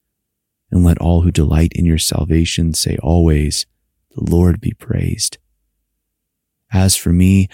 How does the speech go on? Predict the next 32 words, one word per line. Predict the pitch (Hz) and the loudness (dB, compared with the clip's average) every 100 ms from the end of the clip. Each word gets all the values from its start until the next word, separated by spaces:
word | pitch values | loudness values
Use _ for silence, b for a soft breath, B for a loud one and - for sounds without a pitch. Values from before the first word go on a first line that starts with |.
| B B - | B B -2
I | |
am | 87 82 78 | 2 2 0
poor | 95 98 98 104 104 | -2 0 0 -2 -6
and | 143 87 | -2 2
in | 85 | 4
misery. | 82 82 85 - 90 _ _ _ _ _ _ _ _ - | 2 2 -2 -6 -12 _ _ _ _ _ _ _ _ -2
Hasten | 101 101 - 82 | 0 2 0 -2
to | 85 | -2
me, | 80 80 | -2 -2
O | - | -4
God. | - - - - _ _ _ _ _ _ _ _ _ - | -8 -10 -12 -16 _ _ _ _ _ _ _ _ _ -2
You | 95 | 2
are | 90 | 4
my | 82 73 | 4 2
helper | 78 85 - 87 - | 2 0 -2 -6 -4
and | 78 | -2
my | 78 | -2
deliverer. | 76 73 85 82 80 85 _ _ _ _ _ _ _ _ | 0 0 2 2 -2 -2 _ _ _ _ _ _ _ _
O | - | -6
Lord, | 87 85 85 76 - _ _ | -2 2 2 2 -2 _ _
do | - | -8
not | 90 78 - | -2 -2 -4
tarry. | - 82 87 - - _ _ _ _ _ _ _ _ _ _ _ _ _ _ _ _ _ _ - | -6 -4 -4 -8 -14 _ _ _ _ _ _ _ _ _ _ _ _ _ _ _ _ _ _ -4
Glory | 90 95 95 | 2 2 2
be | 90 | 0
to | - 85 | 0 -2
the | 85 | -2
Father, | - - 85 85 95 - _ _ | -4 -4 -2 0 -2 -8 _ _
and | 92 | -4
to | 95 | -2
the | 82 85 | 0 -2
Son, | - 87 90 90 | 0 2 2 0